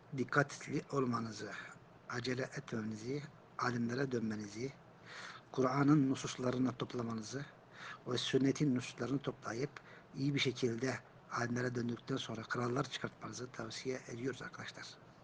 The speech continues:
Bunların çok az ilmi olduğunu bizler biliyoruz. Sizler aldatmasın. Bunların "Kâlallah", Allah şöyle diyor, Resulullah sallallahu aleyhi ve sellem şöyle diyor, diyor sözleri niye al-, e, sizler aldatmasın.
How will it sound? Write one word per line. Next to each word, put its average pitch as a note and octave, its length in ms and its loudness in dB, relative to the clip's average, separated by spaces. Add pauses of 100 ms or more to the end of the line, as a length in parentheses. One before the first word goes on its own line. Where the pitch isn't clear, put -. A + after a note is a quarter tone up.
(880)
Bunların C#3+ 580 4 (180)
çok - 360 0
az C3+ 360 2 (140)
ilmi B2 240 0
olduğunu B2 600 -2 (220)
bizler B2 560 -6 (100)
biliyoruz. B2 720 -2
Sizler B2+ 480 0 (380)
aldatmasın. - 640 0 (520)
Bunların B2 320 -2 (140)
"Kâlallah", A#2+ 560 2 (280)
Allah B2 320 -2 (340)
şöyle B2+ 200 0
diyor, A#2+ 280 -2
Resulullah A#2+ 280 -6
sallallahu B2 220 -6
aleyhi B2+ 80 -2
ve A#2+ 100 0
sellem A#2+ 120 -2
şöyle A2+ 60 -10
diyor, C3 220 0
diyor B2 300 2 (340)
sözleri A#2+ 560 2 (100)
niye D3 180 4 (440)
al-, B2+ 800 2
e, B2 40 -4
sizler C3+ 380 0 (200)
aldatmasın. B2+ 640 0